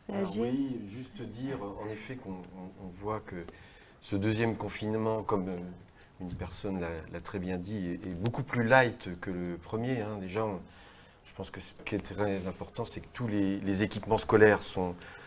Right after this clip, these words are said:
Speaker 1: sont maintenus ouverts. Ça, c'est, c'est, c'est important parce que, du coup, tous les, les parents d'enfants peuvent continuer à travailler. Et, et, et il y a beaucoup de, de, d'agents de la commune qui ont des enfants, donc, euh, voilà, qui sont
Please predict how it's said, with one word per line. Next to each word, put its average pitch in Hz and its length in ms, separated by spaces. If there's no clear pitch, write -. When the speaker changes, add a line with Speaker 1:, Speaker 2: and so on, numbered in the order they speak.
Speaker 1:
sont - 200
maintenus 95 720
ouverts. 107 480
Ça, 101 200
c'est, 87 340
c'est, - 240
c'est - 180
important 95 440
parce 95 180
que, 92 100
du - 800
coup, 104 140
tous 101 200
les, 87 320
les 90 160
parents 120 420
d'enfants 107 540
peuvent 131 300
continuer 113 460
à 104 60
travailler. 101 480
Et, 92 80
et, 95 260
et 95 160
il 95 140
y 95 40
a 92 80
beaucoup 110 400
de, 87 280
de, 85 360
d'agents 104 460
de 95 80
la 95 80
commune 98 460
qui 117 180
ont 120 80
des 98 180
enfants, 98 280
donc, 92 260
euh, 87 40
voilà, 87 260
qui - 180
sont 87 320